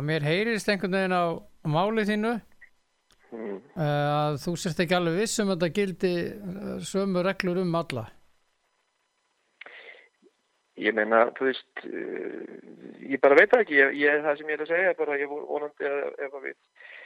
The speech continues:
Speaker 2: að þetta þurfi bara að ganga jæft.
Speaker 1: Hvað segirðu? Þú dast út?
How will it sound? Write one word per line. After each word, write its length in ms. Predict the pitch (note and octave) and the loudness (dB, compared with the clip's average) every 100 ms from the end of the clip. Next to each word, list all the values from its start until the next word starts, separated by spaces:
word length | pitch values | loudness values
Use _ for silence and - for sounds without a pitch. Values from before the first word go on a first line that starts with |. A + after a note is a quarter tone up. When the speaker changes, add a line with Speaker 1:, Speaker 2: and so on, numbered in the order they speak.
| - | -10
Speaker 2:
að 220 | - C3 | -2 0
þetta 120 | D3 C#3+ | 0 0
þurfi 200 | D3 D3 | -2 0
bara 180 | D#3 D#3 | 2 2
að 320 | D3 - - | 2 -2 -2
ganga 260 | D3+ D3+ D#3+ | 0 0 0
jæft. 400 | E3+ - - - - - - _ - - - _ - _ _ _ B4+ - _ _ - _ - _ - | 0 -2 -12 -20 -18 -20 -20 _ -20 -20 -20 _ -20 _ _ _ -20 -20 _ _ -20 _ -20 _ -4
Speaker 1:
Hvað 140 | F#3 | 0
segirðu? 260 | F#3 F3+ C#3 | 2 2 0
Þú 120 | B2+ | 0
dast 240 | F3+ - A#3+ | -2 0 -2
út? 240 | - | -2